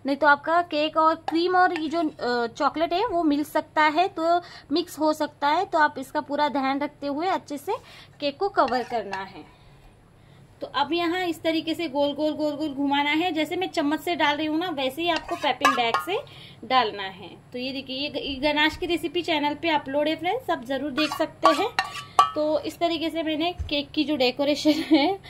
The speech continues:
वो कर रही हूँ। और देखिए friends,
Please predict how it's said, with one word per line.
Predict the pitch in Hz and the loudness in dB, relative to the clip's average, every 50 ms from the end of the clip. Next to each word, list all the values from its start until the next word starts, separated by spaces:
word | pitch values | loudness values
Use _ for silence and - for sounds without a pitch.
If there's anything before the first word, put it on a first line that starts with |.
| - - - - | -20 -20 -8 -2
वो | - 285 | 0 0
कर | 294 - 294 277 277 | 2 6 6 6 6
रही | 240 269 269 277 | 6 6 4 6
हूँ। | 277 285 320 392 480 - - - - - - - - - - - - - - - - - - - - - - - - - - - - - - - - - - - - - - | 4 4 4 2 0 -4 -10 -20 -20 -20 -20 -20 -20 -20 -20 -20 -20 -20 -20 -20 -20 -20 -20 -20 -20 -20 -20 -20 -20 -20 -20 -20 -20 -20 -20 -20 -20 -20 -20 -20 -16 -2 2
और | - 269 269 | 4 4 4
देखिए | 269 294 285 - 349 | 4 2 2 2 0
friends, | 339 - 302 285 277 285 - | 2 2 2 4 4 2 0